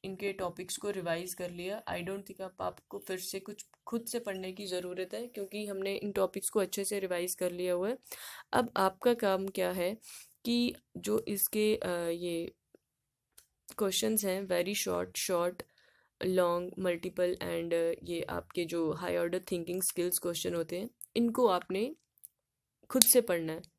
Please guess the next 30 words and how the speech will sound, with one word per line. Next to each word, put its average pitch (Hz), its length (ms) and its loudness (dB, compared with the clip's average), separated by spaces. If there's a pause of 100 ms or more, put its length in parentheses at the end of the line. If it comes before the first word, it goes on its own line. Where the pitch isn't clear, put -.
मैं 196 160 0
तो 214 120 2
आपको 196 260 2
नोट 208 240 2
सेंड 202 280 0
कर 180 180 2
रही 202 160 0
हूँ, 233 160 -2 (320)
but 220 180 0
आपने 190 320 0
क्या, 233 180 2
खुद 226 200 0
से - 140 0
भी 226 140 0
ट्राई 185 280 2
करनी 175 340 -2
है। 202 160 -4
आप 196 140 0
देखिए 175 420 -2
कि 226 140 -8
जो 202 360 0
मैंने 190 260 -2
आपको 196 300 -2
पढ़ाया, 180 240 0
क्या 190 200 -2
वो 196 120 -2
आपको 202 460 0 (340)
क्वेश्चंस 190 420 0
आंसर 185 300 0
आप 175 220 -2